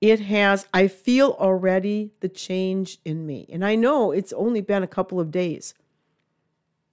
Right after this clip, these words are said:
but I really do feel the change going on inside me. It's a whole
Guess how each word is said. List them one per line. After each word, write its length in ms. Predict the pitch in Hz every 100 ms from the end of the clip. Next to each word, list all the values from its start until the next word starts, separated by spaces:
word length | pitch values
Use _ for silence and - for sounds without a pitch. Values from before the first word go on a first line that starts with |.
| -
but 180 | 175 202
I 60 | 202
really 340 | 214 302 285
do 400 | 170 254 240 180
feel 540 | - 226 240 196 160 - _ _
the 100 | 196
change 440 | 190 - 214 214 190
going 240 | 196 190
on 180 | 180 185
inside 520 | 175 - 165 170 190
me. 120 | 160
It's 220 | - 165 185
a 80 |
whole 540 | 170 - 233 277 320